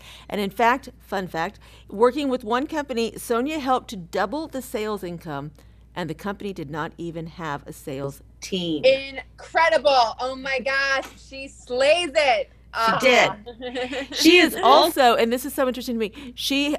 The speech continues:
Speaker 1: also calls herself a longtime feminist, dating back to when she was fourteen years old.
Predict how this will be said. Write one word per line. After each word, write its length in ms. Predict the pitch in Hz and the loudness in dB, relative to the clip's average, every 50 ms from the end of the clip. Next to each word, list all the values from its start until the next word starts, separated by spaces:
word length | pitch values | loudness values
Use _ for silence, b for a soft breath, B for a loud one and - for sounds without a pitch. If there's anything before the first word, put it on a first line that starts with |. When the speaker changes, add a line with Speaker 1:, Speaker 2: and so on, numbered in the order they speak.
| - - | 0 4
Speaker 1:
also 400 | - 214 226 262 - - 339 349 | 6 8 8 6 4 0 -4 -4
calls 360 | 339 - - 269 240 226 233 | -4 -4 -2 0 0 0 0
herself 400 | 254 233 226 - 220 175 180 185 - | -2 -4 -4 -2 -2 -2 -2 -2 -2
a 160 | - 185 180 | -4 -4 -2
longtime 840 | 180 175 175 180 185 202 214 226 226 - - 196 175 170 170 175 | -2 -4 -2 -2 -2 -2 -2 -4 -8 -12 -10 -8 -6 -6 -6 -8
feminist, 640 | 170 - - - 180 185 190 170 139 135 143 - 165 | -10 -12 -10 -6 -6 -6 -4 -6 -6 -8 -8 -10 -6
dating 380 | 160 208 170 202 220 247 262 247 | -2 -2 0 0 0 -2 -4 -2
back 240 | - 220 190 202 - | -2 -2 -2 -2 -4
to 80 | 208 | -6
when 160 | 175 175 180 | -8 -8 -8
she 160 | 175 - 208 180 | -8 -8 -8 -8
was 160 | 156 151 - | -8 -10 -10
fourteen 400 | - 180 170 170 - 196 190 190 | -10 -10 -10 -10 -10 -10 -10 -10
years 180 | 196 214 214 - | -10 -10 -10 -8
old. 320 | - 175 151 131 - - | -6 -6 -6 -6 -8 -12